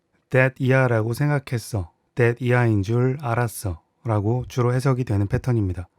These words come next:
그냥 단순히 생각했다 라고도 쓰이긴 하지만 보통 어떤 결과가 과거에 생각했던 것과 다를 때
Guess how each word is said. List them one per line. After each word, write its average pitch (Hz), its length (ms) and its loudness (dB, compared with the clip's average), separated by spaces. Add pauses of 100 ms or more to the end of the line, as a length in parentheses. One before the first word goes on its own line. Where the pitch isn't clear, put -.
(200)
그냥 131 300 4
단순히 135 500 2
생각했다 131 800 2
라고도 107 460 0
쓰이긴 131 360 0
하지만 113 460 0 (360)
보통 135 400 2
어떤 139 400 2
결과가 117 680 0 (180)
과거에 135 400 4
생각했던 156 540 2
것과 120 340 2
다를 110 320 2
때 90 300 -6